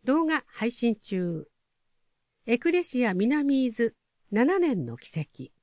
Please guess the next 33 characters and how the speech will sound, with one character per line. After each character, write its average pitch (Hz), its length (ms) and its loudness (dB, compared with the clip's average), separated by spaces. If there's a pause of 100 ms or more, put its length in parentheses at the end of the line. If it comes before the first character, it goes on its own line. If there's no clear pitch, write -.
(760)
豊 311 300 2
か 254 160 0
な 214 160 0
老 254 200 2
後 277 140 2
の 254 120 0
選 262 220 0
択 - 240 -6
肢 165 200 -8
を 120 80 -6
広 127 320 -6
げ 110 100 -10
る。 98 160 -16 (1400)
杉 294 320 2
並 320 260 2
区 190 220 -6 (160)
公 311 220 0
式 330 260 -2
チ 330 140 0
ャ 320 40 2
ン 294 80 2
ネ 247 120 0
ル 233 100 0
で 269 220 -4 (100)
検 131 260 -12
索。 - 360 -16 (4000)
丸 214 300 2
ご 294 160 0
と 247 300 -2 (340)
小 196 100 2
笠 311 380 2
原 269 240 0
フ - 60 -16